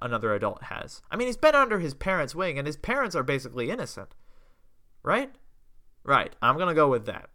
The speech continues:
By the way, thank you for the people who reached out to me and said that a smells in the house on the Soda Shop message boards was the first one to predict Surprise for the Wise.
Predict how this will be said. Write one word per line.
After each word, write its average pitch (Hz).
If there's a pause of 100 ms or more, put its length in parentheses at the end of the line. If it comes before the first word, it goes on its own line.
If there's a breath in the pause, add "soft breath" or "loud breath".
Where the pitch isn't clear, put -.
(140)
By 349
the 247
way, 196
thank 170
you 139
for 139
the 117
people 131
who 117
reached 107
out 175
to -
me 127
and 117
said 123
that 107
a 110
smells 196
in 127
the 104
house 120
on 110
the 101
Soda 127
Shop 120
message 127
boards 151
was 202
the 156
first 170
one 139
to 104
predict 165
Surprise 101
for 104
the 101
Wise. 175